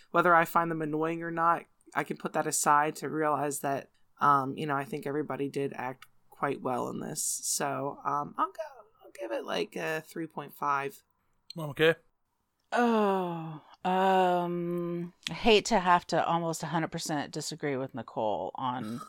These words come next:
Speaker 1: <laughs>
Speaker 3: the characters that are, uh,
Speaker 2: <laughs>
Speaker 3: appealing for me. Um, if this gives, if this, if, if this gives these actors the chance to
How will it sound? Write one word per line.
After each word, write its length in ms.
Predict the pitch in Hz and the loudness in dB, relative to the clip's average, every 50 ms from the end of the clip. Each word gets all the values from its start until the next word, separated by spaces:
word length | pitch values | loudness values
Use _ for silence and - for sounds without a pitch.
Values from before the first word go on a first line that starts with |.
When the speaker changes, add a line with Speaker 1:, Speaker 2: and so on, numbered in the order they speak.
| - 233 - - 302 254 | -4 -4 0 2 0 0
Speaker 1:
<laughs> 380 | - - - 220 - - - | 2 2 2 2 2 -2 -2
Speaker 3:
the 100 | 156 156 | -2 0
characters 840 | 151 - - 220 196 165 160 160 156 - 165 156 151 156 139 - - | 0 2 6 8 10 10 10 8 6 2 0 0 0 0 0 -2 -2
that 360 | - 143 131 127 127 - - - | 0 2 2 2 2 0 0 0
are, 500 | 143 139 135 131 131 131 131 123 120 127 - _ _ _ _ _ _ _ _ _ _ - - - - - - - 175 170 - - 196 - - 202 | 2 4 6 6 4 4 2 0 -2 -4 -8 _ _ _ _ _ _ _ _ _ _ -20 -20 -20 -18 -20 -10 -6 -6 -6 -2 -2 -2 -2 -2 0
uh, 400 | - 151 135 127 123 113 - 285 - - | 2 2 2 2 2 0 0 -2 -2 -2
Speaker 2:
<laughs> 40 | |
Speaker 3:
appealing 680 | - 151 - - - - 175 165 151 151 143 139 143 139 | -4 -4 -4 -4 -2 2 4 4 6 6 4 4 2 0
for 200 | - - 143 135 | 0 0 0 0
me. 460 | 131 135 135 135 131 127 127 123 131 - - - - - - - - - - | 0 0 0 0 0 0 -2 -2 -4 -8 -14 -20 -20 -20 -18 -18 -18 -6 4
Um, 540 | - 151 151 143 143 139 135 139 151 156 - - _ _ _ - | 6 8 8 8 8 6 4 0 -4 -6 -10 -16 _ _ _ -2
if 140 | 185 - - | -2 2 4
this 200 | 226 247 - - | 4 4 4 4
gives, 440 | - 320 311 277 254 247 - - - | 2 2 2 2 0 -4 -6 -6 -4
if 200 | - 175 165 - | -4 -4 -2 0
this, 280 | 214 214 214 - - 220 - - | -2 -2 -2 -4 -12 -12 -4 -2
if, 220 | 196 185 - - - | -2 -2 -2 -4 -6
if 160 | 185 - - | -8 -4 -4
this 180 | 240 240 - | -4 -4 -2
gives 200 | - 262 254 226 - | 0 0 0 0 2
these 400 | 208 196 196 190 190 180 - - - | 2 2 4 4 2 0 0 0 4
actors 600 | - 170 175 - - 185 170 165 165 165 170 - | 4 6 4 4 2 0 2 2 2 0 -2 -4
the 100 | 156 156 | -4 -4
chance 520 | - - - 165 151 151 - - - - - | -2 -2 0 0 0 0 0 -2 -6 -6 -6
to 640 | - - 160 147 147 143 143 139 135 135 127 123 | -4 -4 -2 -2 -2 -2 -2 -2 -2 -4 -4 -6